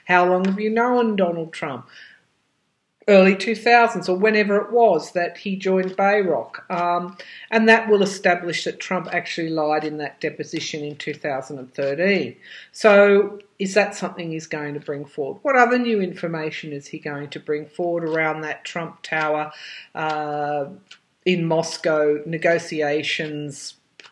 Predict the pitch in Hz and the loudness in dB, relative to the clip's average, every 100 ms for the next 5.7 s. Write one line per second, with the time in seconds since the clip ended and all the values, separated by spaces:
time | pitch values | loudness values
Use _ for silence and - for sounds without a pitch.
0 | - - - 185 180 160 - 143 147 147 | -20 -8 0 2 2 -2 -2 -2 -2 -4
1 | 156 151 143 147 - 185 190 160 - - | -8 -10 -10 -10 -2 0 0 -2 -4 -12
2 | - - - 254 294 320 196 208 202 202 | -20 -18 4 6 8 6 4 2 2 2
3 | 196 190 180 180 185 - 175 165 160 151 | 2 2 0 -4 -6 -4 -2 0 0 -2
4 | 156 - 175 170 165 143 196 - 190 170 | -4 -8 -4 -4 -4 -6 -10 -12 -8 -6
5 | 165 190 190 - 220 214 214 | -4 -4 -4 -4 -4 -4 -6